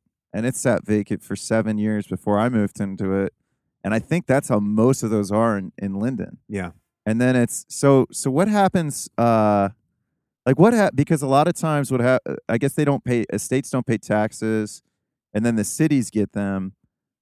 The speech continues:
Speaker 1: Now that, that would not be this, who
Speaker 2: Yeah, we don't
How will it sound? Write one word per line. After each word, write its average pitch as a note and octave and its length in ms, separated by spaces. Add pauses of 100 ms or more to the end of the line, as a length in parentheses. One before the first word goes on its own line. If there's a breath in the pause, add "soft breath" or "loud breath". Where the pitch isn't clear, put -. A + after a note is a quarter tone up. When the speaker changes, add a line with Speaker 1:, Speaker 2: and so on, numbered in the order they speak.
(340)
Speaker 1:
Now B2 220
that, C3 320
that C3 180
would C3+ 120
not C3 280
be B2 360
this, - 300 (300)
who E3+ 260 (260)
Speaker 2:
Yeah, C3 220
we C3 140
don't D#3 280